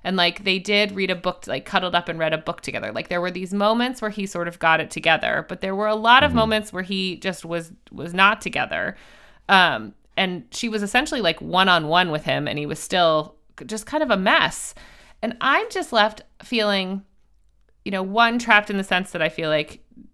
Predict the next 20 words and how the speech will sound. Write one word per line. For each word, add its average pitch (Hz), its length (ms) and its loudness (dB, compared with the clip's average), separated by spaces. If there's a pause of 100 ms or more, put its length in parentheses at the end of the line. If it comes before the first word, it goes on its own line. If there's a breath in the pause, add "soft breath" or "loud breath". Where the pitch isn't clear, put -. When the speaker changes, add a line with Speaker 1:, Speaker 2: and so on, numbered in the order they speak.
(180)
Speaker 1:
I 170 60 -6
can't 170 280 -2
have 156 100 -4
a 147 60 -4
babysitter, 139 500 -4
even 175 220 -6
though 165 160 2
that 170 240 6
is 160 120 -6
not 165 220 4
the - 120 -2
an-, - 100 -4
the 160 140 -2
answer 156 220 -4
is 147 120 -6
to, 147 100 -8
like, 107 300 -4
have 156 260 2
babysitters 156 460 -6
more, 143 240 -4